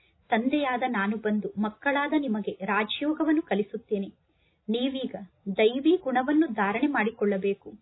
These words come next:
ಅಳುವುದು, ಮುನಿಸಿಕೊಳ್ಳುವುದು ಇದೆಲ್ಲ ಅಸುರಿ ಸ್ವಭಾವ ಆಗಿದೆ. ಪರಮಾತ್ಮ ತಂದೆ ತಿಳಿಸುತ್ತಾರೆ, "ಸುಖ, ದುಃಖ, ಮಾನ, ಅಪಮಾನ ಎಲ್ಲವನ್ನು ಮಕ್ಕಳಾದ ನೀವು ಸಹನೆ ಮಾಡಿಕೊಳ್ಳಬೇಕು.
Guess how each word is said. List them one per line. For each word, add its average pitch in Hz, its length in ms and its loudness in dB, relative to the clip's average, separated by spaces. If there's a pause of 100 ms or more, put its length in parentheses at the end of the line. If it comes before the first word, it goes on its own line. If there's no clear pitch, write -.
(640)
ಅಳುವುದು, 226 480 2 (220)
ಮುನಿಸಿಕೊಳ್ಳುವುದು 220 840 2 (240)
ಇದೆಲ್ಲ 226 320 0 (500)
ಅಸುರಿ 320 400 6
ಸ್ವಭಾವ 226 600 0
ಆಗಿದೆ. 208 340 -2 (880)
ಪರಮಾತ್ಮ 226 520 0
ತಂದೆ 226 320 2
ತಿಳಿಸುತ್ತಾರೆ, 220 720 -2
"ಸುಖ, 254 480 -8 (460)
ದುಃಖ, 254 280 -6 (280)
ಮಾನ, 226 300 -2 (180)
ಅಪಮಾನ 240 520 -2 (420)
ಎಲ್ಲವನ್ನು 254 640 0
ಮಕ್ಕಳಾದ 294 560 0
ನೀವು 269 300 4
ಸಹನೆ 240 400 0
ಮಾಡಿಕೊಳ್ಳಬೇಕು. 208 880 -2